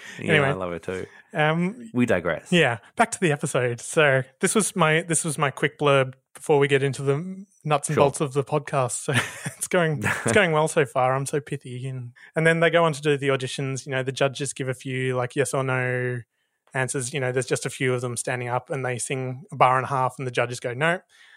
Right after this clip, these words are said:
Speaker 2: no." And some of them, it's all very quick. They barely get,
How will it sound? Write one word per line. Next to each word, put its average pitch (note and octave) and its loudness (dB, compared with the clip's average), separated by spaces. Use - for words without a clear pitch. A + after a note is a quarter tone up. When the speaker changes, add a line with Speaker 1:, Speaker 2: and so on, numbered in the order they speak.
Speaker 2:
no." C#3+ 2
And D3 -2
some D#3+ 2
of D#3 2
them, C#3+ 2
it's C3 0
all D3 4
very C3 2
quick. - -2
They B2+ -4
barely B2+ 0
get, B2+ -2